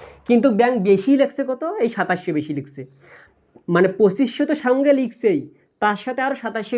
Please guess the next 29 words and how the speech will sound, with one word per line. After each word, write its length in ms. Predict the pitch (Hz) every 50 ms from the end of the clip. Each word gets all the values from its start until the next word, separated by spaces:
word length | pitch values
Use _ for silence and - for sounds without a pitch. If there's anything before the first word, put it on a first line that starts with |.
| 196
বেশি 160 | 180 175 - 170 143
লিখছে। 240 | 143 143 - - 123 120 _ _ _ _ _ _ _ _ -
তার 180 | 196 220 254 269 277
মানে 200 | 269 254 247 233 214 196 190 - _ _ _ _ -
আমরা 320 | 175 170 190 208 240 269 277 277
কমাই 260 | 233 226 226 247 262 262 269
দিছি, 180 | 269 269 254 233 -
পাওনাদারকে 500 | 214 208 208 226 247 247 262 254 247 277 269 247
যখন 140 | 233 247 247 254
আমরা 140 | 254 254 247 247
চেক 120 | 254 262 240 202 185
দিয়ে 160 | 214 226 240 233 185
দেই, 120 | 196 160 139 - 208
ইস্যু 180 | 196 - 262 262 208
করি, 160 | 220 196 156 151 185 180
ইস্যু 140 | - - 240 226
করলে 180 | 247 240 240 233
কি 100 | 214 - 185 170
আমাদের 180 | 165 175 180 190 -
টাকা 120 | 190 190 208 208
কমে 160 | 226 233 240 233 240
যায়? 140 | 233 233 - - _ _ - _ _ _ _ -
ইস্যু 220 | - 147 135 - 220 220
করলে 180 | 247 254 277 294 285
যেহেতু 200 | 262 262 269 277 247 240
আমাদের 200 | 233 220 226 226 -
টাকা 140 | 214 196 208 214 208
কমে, 240 | 202 190 170 156 143 135 135 - - _ _ - 185 175
ইস্যু 160 | - - 240